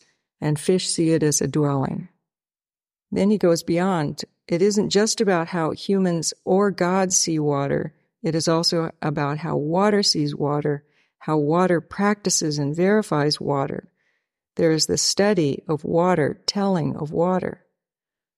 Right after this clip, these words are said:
So Dogen Zenji is, not only is this, um, showing us his really deep ecology, deeply connected to nature,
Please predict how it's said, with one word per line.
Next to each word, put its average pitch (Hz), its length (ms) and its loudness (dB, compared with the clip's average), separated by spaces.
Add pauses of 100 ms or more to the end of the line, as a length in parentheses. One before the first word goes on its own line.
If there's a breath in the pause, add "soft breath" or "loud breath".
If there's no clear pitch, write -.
(160)
So - 280 -4
Dogen 185 920 0
Zenji 165 800 0 (600)
is, 156 600 0 (180)
not 202 240 2
only 233 300 4
is 170 200 0
this, 165 460 -2 (240)
um, 156 480 -8 (1000)
showing 185 420 0
us 165 140 -2
his 165 260 -4
really 208 320 2
deep 185 500 0 (840 soft breath)
ecology, 180 960 0 (720)
deeply 214 440 2
connected 170 500 0
to 160 100 -2
nature, 160 560 -2